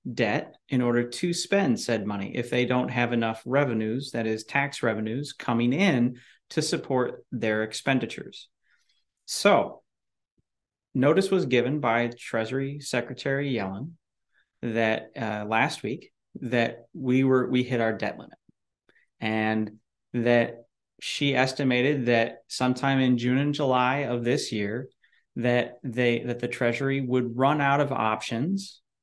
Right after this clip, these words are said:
in order to pay their bills and could potentially, uh, default. The U S government could default on their debts.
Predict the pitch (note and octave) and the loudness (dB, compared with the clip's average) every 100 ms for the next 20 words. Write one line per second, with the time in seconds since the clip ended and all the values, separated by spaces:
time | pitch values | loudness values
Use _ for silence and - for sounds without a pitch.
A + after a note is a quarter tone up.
0 | _ - B2+ B2+ C3 C3+ C#3+ C#3 C3+ - | _ -2 2 2 2 2 4 2 -2 -2
1 | C3+ - - A#2+ A#2 A#2 A2+ A2 G#2+ F#2 | -4 -2 0 0 2 0 0 -2 -2 -4
2 | - - - _ - - _ A#2+ A2+ A2+ | -12 -18 -20 _ -20 -20 _ -4 -2 -2
3 | A2+ - - _ _ _ - D3+ C#3+ C#3+ | -4 -6 -14 _ _ _ 0 4 4 0
4 | D#3+ - A#2 - A#2 A2 A2 - _ _ | -2 0 0 0 -4 -6 -8 -12 _ _
5 | _ _ - A2+ G#2 G#2+ - - C3+ - | _ _ -10 -8 -8 -10 -16 -8 -2 0
6 | A3 - - _ _ A#2+ A#2 C3 C3 B2 | 0 -4 -20 _ _ -4 0 0 0 0
7 | A2 A#2 A#2 - B2+ A#2 A#2 A#2 A#2+ G#2 | 0 -2 -4 -6 -2 -2 -4 -4 0 0
8 | - - G#2 G2 F#2+ F#2+ - - - | -2 -6 -6 -4 -6 -8 -10 -14 -20